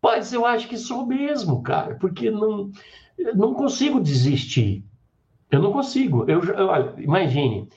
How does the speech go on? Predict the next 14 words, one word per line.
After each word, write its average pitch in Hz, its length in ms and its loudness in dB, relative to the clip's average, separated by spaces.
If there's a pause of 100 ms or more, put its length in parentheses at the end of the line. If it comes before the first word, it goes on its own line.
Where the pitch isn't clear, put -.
(480)
eu 143 140 2
dei 180 140 2
aula 170 200 2
de 131 120 -4
química 147 360 0
orgânica, 143 840 -2
dei 117 220 0
aula 117 180 0
de 101 160 -6
inglês, 123 760 0
dei 107 200 -2
aula 104 240 0
de 95 100 -8
judô. 107 560 -2